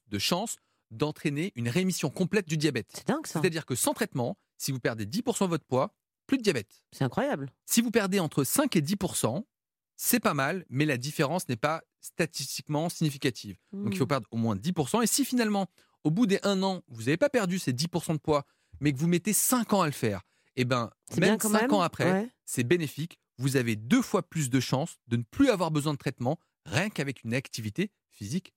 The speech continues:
Speaker 1: et sportive.
Speaker 2: Parce que les diabétiques sont souvent des personnes qui ont un surpoids, hein, c'est ça aussi, hein.
Speaker 1: Exactement,
Speaker 2: Donc
Speaker 1: il y
Speaker 2: ça
Speaker 1: a
Speaker 2: vaut
Speaker 1: un
Speaker 2: le
Speaker 1: terrain,
Speaker 2: coup quand il y a
Speaker 1: exactement.
Speaker 2: surtout un surpoids. Bah, écoutez, des résultats incroyables. Est-ce qu'on peut d'ailleurs prédire son, son risque de devenir diabétique ?
Speaker 1: Alors on sait qu'il y a des terrains, il y a un terrain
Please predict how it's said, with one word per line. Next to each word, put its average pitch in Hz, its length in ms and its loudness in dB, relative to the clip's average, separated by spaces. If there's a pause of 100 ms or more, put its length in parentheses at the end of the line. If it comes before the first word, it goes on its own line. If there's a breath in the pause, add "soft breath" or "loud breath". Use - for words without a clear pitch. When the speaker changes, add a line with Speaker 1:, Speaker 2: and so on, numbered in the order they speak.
Speaker 1:
et 180 60 0
sportive. 104 380 -6 (100)
Speaker 2:
Parce 170 120 -2
que - 80 -6
les 170 60 0
diabétiques 156 300 -4
sont 180 80 -4
souvent 165 200 -2
des 160 80 -2
personnes 165 300 -4
qui - 140 -4
ont 175 80 2
un 165 80 0
surpoids, 185 400 -2
hein, 165 120 -2
c'est 160 120 -14
ça 190 200 -2
aussi, 151 200 -2
hein. - 20 4
Speaker 1:
Exactement, 143 380 2
Speaker 2:
Donc 113 80 2
Speaker 1:
il - 60 4
y - 20 4
Speaker 2:
ça 143 40 4
Speaker 1:
a 143 40 4
Speaker 2:
vaut - 20 4
Speaker 1:
un - 40 2
Speaker 2:
le - 40 0
Speaker 1:
terrain, - 200 2
Speaker 2:
coup - 40 2
quand 208 120 2
il - 20 -6
y - 40 -2
a 196 60 0
Speaker 1:
exactement. 180 120 -2
Speaker 2:
surtout 180 220 -2
un 175 60 0
surpoids. 170 380 -2 (320 loud breath)
Bah, 156 100 2
écoutez, 160 240 -4
des 170 120 2
résultats 156 300 -2
incroyables. 277 360 0
Est-ce 233 80 0
qu'on 277 120 0
peut 392 160 0
d'ailleurs 240 240 4
prédire 190 340 -2
son, 180 340 0
son 170 160 -2
risque 170 200 -2
de 147 120 -4
devenir 147 320 0
diabétique ? 143 520 -2
Speaker 1:
Alors 151 140 4
on 160 60 0
sait 233 160 0
qu'il - 100 0
y - 20 6
a 139 40 2
des 131 100 -2
terrains, 151 420 0
il 139 60 -2
y - 20 2
a 120 40 2
un 110 40 0
terrain 139 220 0